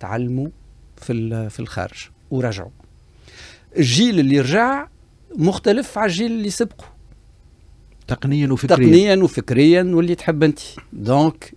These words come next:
Speaker 1: جاء عبد اللطيف بن عمار مثلًا، اللي أسسوا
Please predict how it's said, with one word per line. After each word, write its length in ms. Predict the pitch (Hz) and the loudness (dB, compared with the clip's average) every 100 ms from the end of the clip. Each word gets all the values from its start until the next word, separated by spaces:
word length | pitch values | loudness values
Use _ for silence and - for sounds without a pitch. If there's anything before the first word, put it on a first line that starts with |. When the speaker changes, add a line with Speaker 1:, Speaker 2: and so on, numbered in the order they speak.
| - | -18
Speaker 1:
جاء 540 | - 127 117 135 165 - - - | -14 -6 -2 0 -2 -8 -20 -2
عبد 220 | 123 127 | -2 -2
اللطيف 260 | 120 151 131 | -4 -4 -2
بن 140 | 127 | -4
عمار 420 | 135 127 113 113 | -4 -4 -4 -4
مثلًا، 460 | 110 104 117 107 123 - - - - - - - - - - _ - - - - - | -8 -8 -6 -4 -6 -12 -20 -20 -20 -20 -20 -20 -20 -20 -20 _ -20 -20 -20 -20 -2
اللي 440 | 147 170 202 233 - _ - - - - - | 2 2 2 -2 -6 _ -20 -20 -20 -20 0
أسسوا 540 | 185 - - 220 226 | 0 0 -6 -2 -2